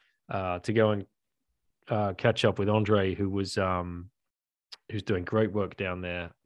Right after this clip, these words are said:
uh, helping the president understand Bitcoin. He was on stage at the Bitcoin conference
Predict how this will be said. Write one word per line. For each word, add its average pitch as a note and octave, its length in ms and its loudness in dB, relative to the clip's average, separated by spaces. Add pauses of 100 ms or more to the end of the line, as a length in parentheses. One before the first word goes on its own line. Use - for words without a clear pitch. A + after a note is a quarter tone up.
(100)
uh, E2+ 420 -10
helping A2+ 400 2
the G2+ 60 -2
president G2+ 500 -2
understand F#2+ 560 -8
Bitcoin. F#2 400 -8
He A#2 160 2
was A2+ 160 2
on G2 140 -2
stage F#2+ 420 -2
at - 100 -12
the G2 120 -8
Bitcoin G2 260 -10
conference F#2 640 -12